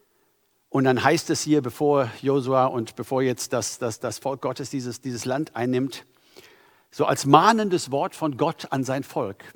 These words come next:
in fünfte Mose zwölf, Vers dreißig und einunddreißig: „Aber lasst euch nicht zum Götzendienst verführen, nachdem ihr diese Völker besiegt habt. Das dürft ihr dem Herrn, eurem Gott, nicht antun.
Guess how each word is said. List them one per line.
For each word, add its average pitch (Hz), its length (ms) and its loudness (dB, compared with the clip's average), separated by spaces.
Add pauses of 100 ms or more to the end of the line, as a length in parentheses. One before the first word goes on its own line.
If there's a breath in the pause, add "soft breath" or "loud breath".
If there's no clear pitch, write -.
(260)
in 117 140 -4
fünfte 151 320 -6
Mose 131 260 -2
zwölf, 131 320 -4
Vers 120 220 -6
dreißig 127 420 -6
und 123 80 -8
einunddreißig: 117 760 -8 (800 loud breath)
„Aber 170 240 8
lasst 185 540 8
euch 226 260 6
nicht 220 320 0
zum 208 220 4
Götzendienst 175 720 2
verführen, 135 580 0
nachdem 160 400 6
ihr 151 140 0
diese 139 240 -4
Völker 139 320 -4
besiegt 143 380 -4
habt. - 360 -14 (1300 soft breath)
Das 220 420 8
dürft 233 300 2
ihr 170 120 2
dem 156 160 6
Herrn, 190 360 4
eurem 156 200 2
Gott, 165 220 2
nicht 185 320 -2
antun. 165 600 -4